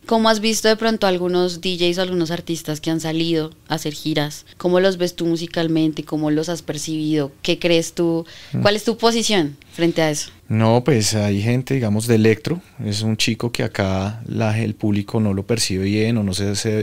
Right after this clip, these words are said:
Speaker 2: sabido vender bien de pronto. Él trabaja mucho tecno industrial y E B M, que hasta ahorita ha ent-, ha entrado como en, en algo en tendencia. Y el tipo en Europa se acaba de echar su Eurotrip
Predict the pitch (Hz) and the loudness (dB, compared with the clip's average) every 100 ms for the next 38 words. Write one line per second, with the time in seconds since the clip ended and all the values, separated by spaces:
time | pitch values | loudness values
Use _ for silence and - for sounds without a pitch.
0 | - - 104 101 107 110 95 95 101 104 | -2 -2 -2 0 0 0 -2 -2 -2 -4
1 | - 110 101 139 - - - 104 107 117 | -4 -4 -2 -6 -8 -4 0 2 2 2
2 | 120 117 120 113 113 117 117 120 117 - | 2 2 2 2 2 2 2 2 0 0
3 | 98 104 113 113 113 113 117 110 - 98 | 2 4 6 6 4 2 0 -2 0 0
4 | 92 104 - 107 110 113 - - 107 104 | 0 -2 -2 -2 -2 -4 -8 -8 -6 -4
5 | 117 107 107 117 110 101 95 - 101 98 | 0 -2 -2 -4 -2 -2 -4 -4 -4 -6
6 | - - - 95 104 107 127 113 107 104 | -14 -10 -2 0 0 -2 0 0 2 0
7 | - 120 - 107 110 110 110 101 - 98 | -2 -6 0 2 4 6 6 4 2 -2
8 | 101 107 120 123 101 95 107 113 113 117 | 0 2 2 2 2 2 0 0 0 -2
9 | 107 104 107 113 - 104 104 120 120 113 | -2 0 0 -2 -2 -2 -4 -2 -2 -2
10 | 110 117 113 | -2 0 0